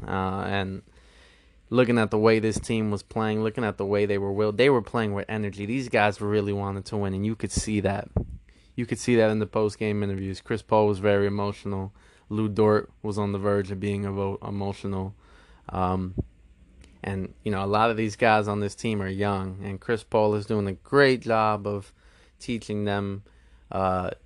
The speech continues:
everything that he could about basketball, or at least to be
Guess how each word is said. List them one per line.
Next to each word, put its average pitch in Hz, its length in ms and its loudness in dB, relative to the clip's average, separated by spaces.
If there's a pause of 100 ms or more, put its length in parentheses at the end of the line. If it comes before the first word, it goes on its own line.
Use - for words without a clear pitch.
(280)
everything 104 380 0
that 101 120 -2
he 101 100 -6
could 107 260 2
about - 280 -2
basketball, - 720 -6 (120)
or 101 140 -2
at 101 120 -2
least 104 300 -4
to 107 80 -4
be 98 440 -4